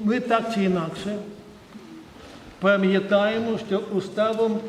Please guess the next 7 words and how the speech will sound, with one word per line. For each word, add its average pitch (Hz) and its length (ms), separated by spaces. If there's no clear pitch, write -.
е, 190 160
заборонені 214 1000
будь-які 202 680
зміни 196 640
в 156 120
регулярному 190 580
богослужінні 180 1000